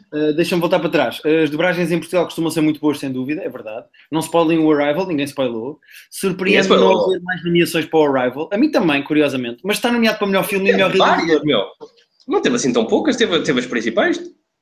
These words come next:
Speaker 1: Tem as principais. Eh, o Rafael Almeida pergunta, "Virou Manchester by the Sea?" Rafael Almeida vai ver a mini review do Pedro.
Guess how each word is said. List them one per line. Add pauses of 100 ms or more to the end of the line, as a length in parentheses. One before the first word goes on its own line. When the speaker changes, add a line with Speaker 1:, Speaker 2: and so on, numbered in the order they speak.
(100)
Speaker 1:
Tem
as
principais. (1500)
Eh,
o
Rafael
Almeida
pergunta,
"Virou
Manchester
by
the
Sea?"
Rafael
Almeida
vai
ver
a
mini
review
do
Pedro.